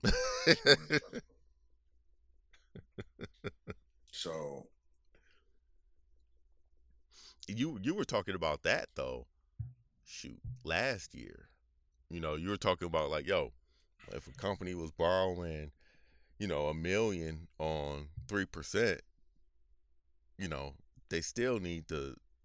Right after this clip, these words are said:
Speaker 1: the million. They
Speaker 2: Yeah.
Speaker 1: just gonna cut workers. You know what I'm saying?
Speaker 2: Yeah. So get the money back as fast as possible.
Speaker 1: Right,
Speaker 2: That's
Speaker 1: right.
Speaker 2: what they're gonna do.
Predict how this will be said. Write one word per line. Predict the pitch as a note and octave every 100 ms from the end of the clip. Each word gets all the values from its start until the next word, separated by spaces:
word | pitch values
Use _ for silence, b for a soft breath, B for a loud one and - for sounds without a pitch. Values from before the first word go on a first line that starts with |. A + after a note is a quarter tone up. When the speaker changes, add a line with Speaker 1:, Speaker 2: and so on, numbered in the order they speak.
| - _ _ _ - - _ _ -
Speaker 1:
the |
million. | D2+ G2 D3+ G2+ F2+ F2+
They | F#2
Speaker 2:
Yeah. |
Speaker 1:
just | F2 -
gonna | F2 D2
cut | - A2 - -
workers. | A2+ D3 - - - - - -
You | F2
know | E2
what | D#2+
I'm |
saying? | - D#2+ D2+ -
Speaker 2:
Yeah. | - - - _ _ _ _ _ _ _ _ _ _ _ _ _ _ - _ - -
So | - C#2 C2+ B1 C#2
get | E2 -
the | D#2
money | D#2 D#2+
back | D#2 D2+ C#2+
as | -
fast | - D2 -
as | -
possible. | F2 F#2 - G#1
Speaker 1:
Right, | F2 C#2+ G#1 - - - -
Speaker 2:
That's | E2
Speaker 1:
right. | D2+
Speaker 2:
what | E2
they're | D#2
gonna | D2
do. | D#2 F#2